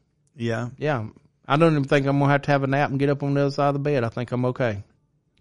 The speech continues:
Speaker 1: Well, I'm glad. I'm glad that this, uh,
Speaker 2: <laughs>
Speaker 1: this shifted your mood a little bit.
Speaker 2: <laughs> So, Aunt Donna, you don't have to make that phone call. I'm good.
Speaker 1: Maybe, maybe if anybody else is out there on the wrong side of the bed or thinking about r-,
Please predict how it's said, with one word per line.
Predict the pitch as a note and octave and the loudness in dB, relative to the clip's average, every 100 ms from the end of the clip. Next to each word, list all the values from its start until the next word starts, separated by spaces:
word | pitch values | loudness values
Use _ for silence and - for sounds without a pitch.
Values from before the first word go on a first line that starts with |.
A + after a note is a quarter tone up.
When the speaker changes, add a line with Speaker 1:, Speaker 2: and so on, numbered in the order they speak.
| _ B2 | _ -6
Speaker 1:
Well, | B2+ D3+ D#3+ E3 - | 4 6 8 6 0
I'm | C3+ D3 D3 | 0 2 2
glad. | C3 C#3 C3+ A2+ F#2+ | 4 6 6 4 -2
I'm | G2+ A#2+ | -4 -4
glad | A#2+ B2+ C3+ C3+ | 2 4 6 4
that | B2 A2+ | 2 0
this, | C#3+ C#3 G3+ - | 4 4 4 4
uh, | C3 B2+ A#2+ A2+ - - - - | 4 6 4 0 -2 -8 -8 -14
Speaker 2:
<laughs> | D3 _ - | -16 _ -16
Speaker 1:
this | B2+ C3+ C#3 | -2 2 2
shifted | - - D3+ D3 D3 C3+ | 2 2 0 0 -4 0
your | C#3+ | 0
mood | C#3+ D3 C#3 C3+ | 2 6 6 6
a | |
little | D#3 C#3+ C#3 G#2+ | 6 6 4 2
bit. | A2+ A2 G#2 - C#3+ | -4 -2 -4 -6 -6
Speaker 2:
<laughs> | |
So, | C#3 D#3+ D3+ | -2 2 4
Aunt | E3 D#3+ | 2 4
Donna, | E3 E3+ | 2 4
you | D#3+ D#3 | 0 2
don't | D#3 | 2
have | D3+ | 2
to | D3 | 2
make | D3 C#3+ | 0 0
that | D3+ C#3+ | -2 0
phone | D3+ C3+ | 2 2
call. | B2+ A#2 | 4 2
I'm | A#2 A#2+ | 2 0
good. | B2 G#2+ - _ | 0 0 -6 _
Speaker 1:
Maybe, | B2 C3 D3 D3 D3 C#3 | -2 4 6 6 2 0
maybe | C#3+ D#3+ D3+ | 2 2 4
if | D3 C#3+ | 2 2
anybody | D3+ C#3 C#3 C#3 | 0 4 6 8
else | C#3 C3+ B2 | 6 4 0
is | A#2 | 0
out | B2+ B2 | 0 0
there | C3 B2 | -2 -2
on | A#2+ | -2
the | A#2 | -4
wrong | A2+ B2 B2 | -2 -2 -2
side | - A#2+ A2+ | 0 0 -2
of | |
the | G#2+ | -6
bed | A#2 A2+ A#2+ A#2+ A2+ | -4 -2 0 0 -4
or | |
thinking | G2+ B2 A#2+ A#2+ | -4 -6 -4 -4
about | A#2 A#2 | -2 -2
r-, | - A2+ | -4 -12